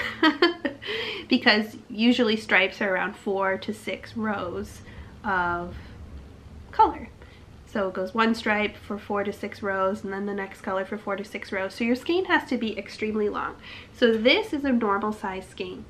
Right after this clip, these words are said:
I cannot make self-striping yarn on a normal size skein.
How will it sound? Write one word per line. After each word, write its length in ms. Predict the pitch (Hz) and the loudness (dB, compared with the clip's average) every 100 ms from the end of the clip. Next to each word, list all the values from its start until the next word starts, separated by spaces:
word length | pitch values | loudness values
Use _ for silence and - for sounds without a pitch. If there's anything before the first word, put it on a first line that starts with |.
| - | -2
I 120 | 226 | -2
cannot 380 | 226 233 226 269 | 0 2 4 4
make 220 | 269 262 | 2 -2
self-striping 600 | - 220 220 226 220 220 | 0 -2 0 -2 -2 -2
yarn 380 | 208 190 185 190 - | -2 0 -2 -2 -2
on 180 | 202 | -2
a 60 | 202 | 0
normal 280 | 202 185 190 | -4 -4 -6
size 240 | 196 185 - | -8 -8 -10
skein. 300 | 180 170 | -12 -12